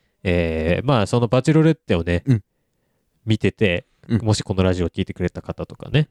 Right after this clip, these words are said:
Speaker 2: うん。
Speaker 1: それこそもうこ-、今までね、えー、保土ヶ谷放送局聞いてくださってたサドラーの方で、
Speaker 2: うん。
Speaker 1: 「私もバチェロレッテ見たよ。
Speaker 2: そう、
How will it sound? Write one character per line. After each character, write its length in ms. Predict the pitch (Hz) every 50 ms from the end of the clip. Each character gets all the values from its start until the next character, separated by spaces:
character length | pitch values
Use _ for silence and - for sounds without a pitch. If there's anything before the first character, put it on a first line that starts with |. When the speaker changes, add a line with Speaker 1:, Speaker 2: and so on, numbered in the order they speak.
| _ -
Speaker 2:
う 80 | 117
ん。 80 | 104 98
Speaker 1:
そ 80 | - 143
れ 80 | 151
こ 100 | 147 156
そ 240 | 123 113 90 85 87 104
も 160 | 110 113 104
う 40 | -
こ-、 200 | _ - - -
今 220 | 139 123 127 131
ま 100 | 127 135
で 400 | 120 107 95 87 82 82 80 - _ _ _
ね、 260 | 110 110 92 85 - _ _ _ _ _ _ _ _ _ _ _ _ _ _ _
え 580 | - 85 82 78 76 78 76 76 78 82 120 127
ー、 140 | - _ _
保 100 | - 101
土 60 | 95
ヶ 40 | 87
谷 100 | 87 82
放 100 | 90 85
送 100 | 80 82
局 160 | - 78 87
聞 160 | 85 - 92
い 20 | 87
て 100 | - 92
く 100 | - 87
だ 100 | 87 80
さ 80 | 85
っ 20 | -
て 120 | - -
た 120 | - 92 -
サ 160 | - 120 110
ド 100 | 107 104
ラ 160 | 104 104 104
ー 40 | 101
の 80 | 101
方 260 | - 113 - - 127 120
で、 300 | 170 196 202 143 - -
Speaker 2:
う 60 | 143
ん。 100 | 120 - - _ _ _ _ _ _ _ _ _ _ _ _ _ -
Speaker 1:
「私 240 | 120 147 139 147
も 140 | 160 156 143
バ 120 | 131 135 120
チ 100 | 147 147
ェ 20 |
ロ 80 | 151 151
レ 80 | 160
ッ 20 | -
テ 120 | - 110
見 120 | 107 120
た 100 | - 107
よ。 220 | 90 82 78 - - _ _ _ _ _ _ _ _ _ _ -
Speaker 2:
そ 280 | - - 143 135 123 113
う、 80 | 98